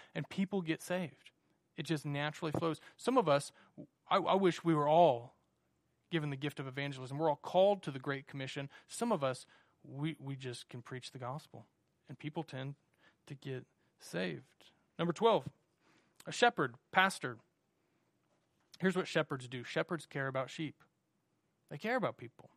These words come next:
A lot of our pastoral care happens through grow groups, but there are people gifted in pastoral care. They care about people on a whole nother level. And these are people who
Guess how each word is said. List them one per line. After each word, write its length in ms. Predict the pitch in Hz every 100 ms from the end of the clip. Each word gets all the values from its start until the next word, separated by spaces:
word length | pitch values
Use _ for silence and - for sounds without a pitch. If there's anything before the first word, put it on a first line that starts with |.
| -
A 60 |
lot 220 | 151 180 240
of 80 |
our 140 | 214 214
pastoral 520 | 190 185 - 175 165
care 300 | - 156 170
happens 420 | 143 143 170 151 -
through 220 | 143 180
grow 240 | 151 131
groups, 360 | 147 185 214 - - -
but 80 | 143
there 120 | 175
are 80 | 175
people 300 | - 175 151
gifted 540 | 127 156 - 147 131 - -
in 100 | 151
pastoral 480 | 143 139 135 139 131
care. 240 | - 131 123
They 120 | 127
care 500 | - 165 170 165 160 - -
about 460 | 143 135 131 - -
people 420 | 139 - 120 110
on 140 | 135
a 80 | 127
whole 480 | - - 151 156 156 - _
nother 300 | 147 139 135
level. 340 | 131 127 120 113 _ _ _ _ -
And 100 | 151
these 140 | 175 170
are 40 |
people 360 | 170 170 156 143
who 380 | 147 143 127